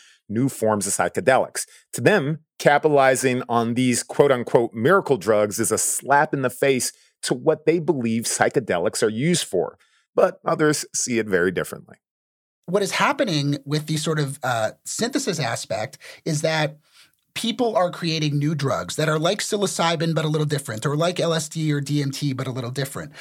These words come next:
Speaker 2: And then because of that difference, they're then able to patent the drug and say, "This is ours, and you can't use it, you can't sell it, or you have to get a license from us to use it and sell it."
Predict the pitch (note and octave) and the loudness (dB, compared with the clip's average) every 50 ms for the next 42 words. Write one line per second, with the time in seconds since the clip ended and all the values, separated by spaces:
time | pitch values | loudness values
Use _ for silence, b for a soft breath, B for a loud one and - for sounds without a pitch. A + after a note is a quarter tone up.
0 | B B B B - - E3+ E3+ F#3 F#3+ F3+ F3 F3 - D3 D3+ D3+ D3+ - D3 | B B B B -6 -2 0 2 2 0 0 -2 -6 -6 -6 -8 -6 -6 -4 -4
1 | G3 F#3 - - A#3+ C4+ C4+ C4 G#3 E3 F3 D3+ C#3+ - - F#3 G3 - D3+ C#3+ | -4 -2 0 0 0 2 0 0 0 0 0 0 -2 -2 -2 -2 -2 0 -2 -2
2 | C3+ C3 - - C#3+ D#3 D#3+ E3 E3+ F3+ F3+ F3+ - E3 E3 D3+ D3 D3 D3 D3 | -2 -4 -6 -6 -4 -4 -2 0 0 0 0 -2 -2 -4 -2 0 0 -2 -2 -2
3 | - D3+ B2+ B2 - - - D3 C3+ - G2 B2+ B2 A2+ - C3+ A#2 E2+ D2+ - | -4 -4 -4 -6 -4 0 0 0 0 -2 -4 -8 -8 -6 -4 -2 -2 -2 -4 -6
4 | - C3 - - - A#2 G2+ A2+ F3+ G#3 - G#3 D3 D3 E3 D3 C#3 C#3 C3+ C3+ | -8 -8 -6 -6 -6 -6 -2 -4 -4 -2 -2 -4 -2 0 0 0 0 0 0 0
5 | C3+ C3+ C3 C3+ C3+ - B B B B B B - D3+ C#3+ C3+ C3+ C3 C3+ C3+ | 0 0 -2 -2 -4 -6 B B B B B B -4 -2 -2 0 0 0 -2 -2
6 | B2 - - B2 C#3 F#3+ - - G#3+ F#3 F3+ - D3+ D3+ D3+ D3+ D3+ D3+ D3 C3+ | -4 -8 -8 -6 -6 -4 -2 -2 -2 -2 -2 -2 -2 0 0 0 0 -2 -4 -4
7 | D3+ E3+ - G3 E3+ D#3 D3+ - - C#3+ B2+ C#3+ C#3+ - C#3+ C#3 C#3+ D#3+ D#3 D3 | -6 -4 -2 -2 -2 -2 -2 -2 -2 -2 0 -2 -2 -4 -4 -2 -2 0 0 -2
8 | C3+ - D3+ C#3+ C#3+ C#3 B2+ A2 B2 C#3+ C3+ - C3 B2 - - B2 A2+ G#2 G#2+ | -2 -2 -4 -4 -4 -4 -4 -2 -2 -4 -2 -4 -4 -6 -6 -6 -6 -4 -2 -2
9 | A2+ A2+ - - A#2+ G#2 G#2+ B2 B2 - - E2+ B2 - - D#3+ D3+ C#3 B2 A#2+ | -4 -4 -6 -8 -10 -8 -8 -6 -6 -8 -8 -10 -8 -4 -2 -2 0 0 -2 -4